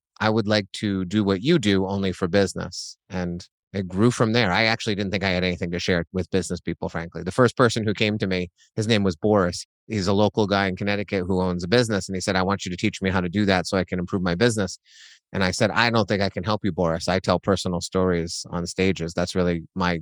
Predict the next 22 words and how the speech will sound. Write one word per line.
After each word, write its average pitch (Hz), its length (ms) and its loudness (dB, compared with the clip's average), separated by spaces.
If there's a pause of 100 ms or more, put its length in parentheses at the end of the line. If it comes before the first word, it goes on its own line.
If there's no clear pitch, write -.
(160)
jam." 104 480 0 (420)
And 127 140 0
he 151 80 4
said, 160 260 2
"No, 160 240 4
you 156 140 0
can 160 160 -2
help 107 200 -2
me." 110 140 -4
And 101 140 -2
we 104 80 2
had 104 180 0
coffee. 95 480 2
And 90 160 0
it 87 80 -8
turns 90 300 0
out 87 260 2
he 90 140 0
was 82 260 0
absolutely 85 400 -2
correct. - 420 -8
And 85 220 -14